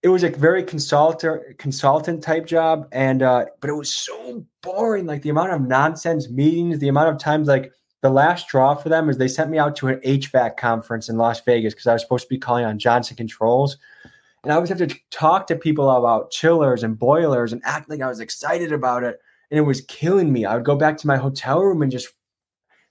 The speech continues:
not be happy. And, um, when I, like, they were also expecting me to, like, on the floor of this trade show to, like, find my way into a meeting with the C E O and sell him on a two million dollar whatever.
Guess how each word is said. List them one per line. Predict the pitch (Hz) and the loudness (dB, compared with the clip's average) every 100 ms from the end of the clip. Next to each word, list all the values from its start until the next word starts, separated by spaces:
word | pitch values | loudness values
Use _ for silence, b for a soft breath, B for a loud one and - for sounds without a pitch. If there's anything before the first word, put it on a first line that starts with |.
| - | -4
not | 139 151 139 | 0 0 0
be | 127 | -4
happy. | 110 156 165 143 123 110 | 2 2 2 0 0 0
And, | 123 | 0
um, | 120 120 113 104 - _ _ _ _ _ | 2 2 2 -2 -8 _ _ _ _ _
when | 131 131 | 0 2
I, | 123 - | 0 -4
like, | 135 131 | -4 2
they | 160 | 2
were | 180 - | 2 2
also | 143 156 160 | 2 2 -2
expecting | 147 - 151 151 | -4 -2 -2 -2
me | 143 | -2
to, | 131 | 0
like, | 120 113 - b b b b | 0 -2 -10 b b b b
on | 143 151 | 2 2
the | 143 | 0
floor | - 143 147 | -2 0 2
of | 139 | 2
this | 131 - | 0 -6
trade | - 143 147 | -2 0 -2
show | 120 | -6
to, | 110 | -4
like, | 110 104 107 b b b | -2 -2 -6 b b b
find | - 147 147 147 | -6 0 2 2
my | 139 | 2
way | 127 135 | 2 2
into | 135 127 | 0 -2
a | 120 | -2
meeting | 131 131 123 | 0 0 0
with | 110 - | -4 -10
the | - | -14
C | - 131 131 127 | -4 -4 -2 0
E | |
O | 127 143 127 | 4 4 2
and | 107 98 | -4 -4
sell | - 135 131 | 0 2 2
him | 123 | 0
on | |
a | 117 | -2
two | - 143 | -2 -2
million | 135 127 120 | 0 0 0
dollar | 120 117 110 110 - 110 | 0 0 0 -6 -12 -6
whatever. | 113 123 160 131 113 | 0 2 4 2 0